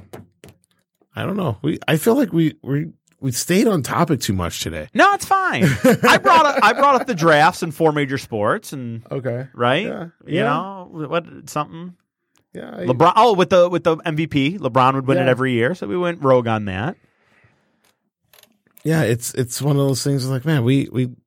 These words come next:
Speaker 1: we stayed on topic. We didn't,
Speaker 2: Dude, it's playoffs, man.
Speaker 1: we didn't deviate off too much, and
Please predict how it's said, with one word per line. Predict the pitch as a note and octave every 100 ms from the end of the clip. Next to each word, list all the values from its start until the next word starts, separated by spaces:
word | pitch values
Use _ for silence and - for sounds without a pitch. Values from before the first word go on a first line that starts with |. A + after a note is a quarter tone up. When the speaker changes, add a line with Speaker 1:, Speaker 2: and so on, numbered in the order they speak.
| -
Speaker 1:
we | A2+
stayed | - C3
on | D3
topic. | A#2+ A2 A#2 B2 A2+
We | A#2
didn't, | B2+ A#2 G2 F#2+ C3
Speaker 2:
Dude, | D3+ C3
it's | A#2+
playoffs, | - C3 F#2 -
man. | G2+
Speaker 1:
we | D3
didn't | G#2 A#2
deviate | C3 C#3+ C#3 D3 C#3+
off | A#2 A#2+ B2+
too | - C#3+
much, | C#3+ D3+ D3+ C#3+
and | A#2+ A#2 A2+